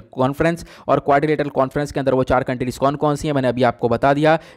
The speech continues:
यूएस, इसराइल, यूएई, इंडिया, ये चार कंट्रीज आपको देखने को मिलेंगी।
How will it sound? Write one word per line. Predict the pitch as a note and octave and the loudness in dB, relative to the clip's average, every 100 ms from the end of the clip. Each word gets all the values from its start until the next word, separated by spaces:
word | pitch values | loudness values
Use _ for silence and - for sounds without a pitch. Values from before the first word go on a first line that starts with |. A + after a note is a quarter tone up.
| - | -6
यूएस, | C3+ D3+ D3 C#3+ | 0 2 2 -2
इसराइल, | C3 C3 B2+ | -2 0 0
यूएई, | B2+ B2+ A#2+ | 0 0 0
इंडिया, | C3 C#3+ | -2 0
ये | D3+ D3+ | 2 0
चार | D3 C3+ | 0 -2
कंट्रीज | C3+ B2 B2 | -2 -8 -4
आपको | A#2+ - | -4 -2
देखने | B2 B2 D3 | -2 -2 -2
को | |
मिलेंगी। | D3+ D3 D3 | 0 0 0